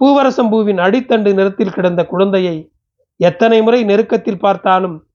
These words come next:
ஆசை குறையவில்லை. "என் செல்லமே,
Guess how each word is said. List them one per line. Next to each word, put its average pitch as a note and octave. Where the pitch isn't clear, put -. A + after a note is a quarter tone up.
ஆசை G3
குறையவில்லை. D#3+
"என் D3+
செல்லமே, G3